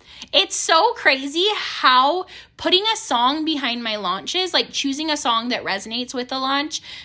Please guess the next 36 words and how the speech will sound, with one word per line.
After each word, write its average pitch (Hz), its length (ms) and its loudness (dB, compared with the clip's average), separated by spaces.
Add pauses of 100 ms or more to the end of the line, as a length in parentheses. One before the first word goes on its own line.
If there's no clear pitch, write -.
(100)
no 311 60 0
matter 440 260 4
what 294 200 4
that 294 140 2
is, 269 180 -2
if 269 120 -4
it's 247 160 -8
the 220 100 -2
words, 285 340 2
if 262 80 -4
it's 185 180 -6
the 226 120 -4
energy, 254 580 -2 (920)
people 392 340 6
love 294 340 4
that 196 220 2
shit. - 320 -2 (100)
And 277 140 2
people 359 240 6
get 381 140 4
excited 269 480 2
about 330 240 6
it, 349 120 2 (300)
and 277 140 -2
people 302 240 2
are 277 120 6
blasting 311 520 4
that 339 200 4
song, 277 440 2 (280)
getting 330 360 2
in 349 80 4
the 349 100 4
mood 277 260 -2
of 262 140 -6
that 196 260 4
thing. 202 440 -6